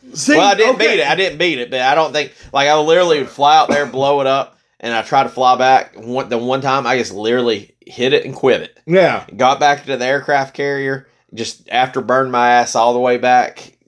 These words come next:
Speaker 2: you know, try to go land, and I probably spent half the time, and that was my quickest run on stage one. So
Speaker 1: See, on my stage one, I done the dogfight,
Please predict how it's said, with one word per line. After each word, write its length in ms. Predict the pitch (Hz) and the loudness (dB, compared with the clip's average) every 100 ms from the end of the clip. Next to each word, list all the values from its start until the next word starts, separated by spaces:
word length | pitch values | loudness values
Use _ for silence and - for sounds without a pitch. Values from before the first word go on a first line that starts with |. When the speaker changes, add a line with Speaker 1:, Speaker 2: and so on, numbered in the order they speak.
| - | -14
Speaker 2:
you 120 | 104 | -12
know, 280 | 101 98 _ _ _ _ _ _ _ | -10 -12 _ _ _ _ _ _ _
try 240 | - 135 123 | -4 0 2
to 60 | |
go 120 | 123 120 | 0 0
land, 260 | 123 120 | -2 -4
and 120 | 113 110 | -4 -2
I 100 | 110 | -2
probably 500 | - 143 139 117 104 | -2 -2 0 -2 -4
spent 340 | - 104 - | -8 -10 -8
half 340 | - 107 - | -4 -4 -4
the 100 | - | -12
time, 440 | - 80 78 - _ - | -14 -12 -14 -18 _ -16
and 120 | 95 | -4
that 160 | 110 104 | -4 -4
was 100 | 95 | -10
my 140 | 87 | -10
quickest 480 | - 107 - - - | -10 -10 -8 -10 -12
run 240 | 82 - _ _ _ | -12 -14 _ _ _
on 140 | - 87 | -12 -10
stage 360 | - 78 69 | -6 -8 -8
one. 260 | 71 50 _ _ _ _ _ _ _ _ _ _ _ _ _ _ _ | -16 -20 _ _ _ _ _ _ _ _ _ _ _ _ _ _ _
So 460 | - 98 87 82 - | -8 -4 -4 -4 -10
Speaker 1:
See, 420 | 139 - 190 196 190 - | -8 2 4 4 0 -4
on 320 | 151 160 147 | -6 -4 -4
my 240 | 143 185 202 | -2 0 0
stage 400 | - 185 170 151 | -2 0 0 0
one, 420 | 151 139 110 98 _ _ _ _ _ _ _ _ _ | -6 -8 -10 -12 _ _ _ _ _ _ _ _ _
I 100 | 127 | -4
done 200 | 127 160 | 2 2
the 80 | 202 | 2
dogfight, 720 | 180 160 139 - 120 117 113 | 2 2 2 0 -6 -6 -8